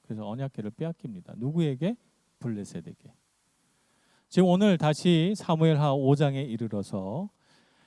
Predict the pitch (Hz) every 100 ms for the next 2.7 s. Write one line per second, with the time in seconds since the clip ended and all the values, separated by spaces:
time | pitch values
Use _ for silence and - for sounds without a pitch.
0 | _ - 127 165 190 165 170 185 185 170
1 | 165 156 170 175 160 156 131 135 139 117
2 | 107 - 135 139 135 127 180